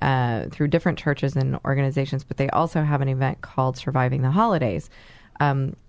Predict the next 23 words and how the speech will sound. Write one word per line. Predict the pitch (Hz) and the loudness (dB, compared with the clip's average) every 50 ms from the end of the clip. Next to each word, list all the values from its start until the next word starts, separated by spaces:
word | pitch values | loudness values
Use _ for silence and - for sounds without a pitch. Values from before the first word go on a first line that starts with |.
| - - | -10 -2
this | - 156 165 - 180 | 0 0 0 2 2
event | 170 156 160 147 - - | 2 2 2 2 2 0
is | - 147 - | -2 -2 -2
coming | - - - 165 151 151 139 135 | -4 -2 0 2 2 2 2 2
up, | 135 135 135 - | 2 0 0 0
and | 135 135 | 0 0
you | 131 127 | 0 0
can | - 139 135 | 0 0 -2
find | - - - 147 147 151 147 143 | -2 0 0 2 2 2 2 2
it, | 139 131 127 123 - 165 - - | 2 2 0 0 -4 -8 -6 -4
um, | 151 135 131 131 127 135 127 127 127 - - - - - _ - | -2 0 0 0 0 0 -2 -4 -6 -10 -20 -20 -20 -14 _ -2
at, | - 156 151 - - - - - - - | 0 0 0 0 -2 -8 -12 -8 -4 -2
uh, | 131 135 131 135 135 - 76 - - - - | 0 0 0 0 0 -2 -4 -6 -10 -6 -4
it, | 165 147 - - - - | -4 -4 -4 -4 -4 -2
at | 165 165 160 | -2 0 0
least | 196 196 185 - 185 | 0 0 0 2 0
in | 160 143 | 0 2
Houston, | 147 202 196 185 - - 165 147 143 139 - | 2 0 0 0 0 0 0 2 2 2 2
westend | 147 160 170 175 - - - - - 156 156 156 160 160 151 | 2 2 2 2 -2 -6 -8 -2 2 2 4 4 4 2 2
dot | - 147 139 143 - - - | 4 2 2 2 0 0 0
me | 143 147 147 143 143 139 135 135 139 - | 2 2 4 4 2 2 2 0 -2 -6
slash | - - - - 151 143 135 147 - - - | -12 -8 -2 2 2 2 2 0 -4 -8 -6
events. | - 139 127 113 - 175 170 156 135 131 127 - - - - | -4 -4 -4 -2 0 2 2 4 2 0 -2 -6 -10 -14 -14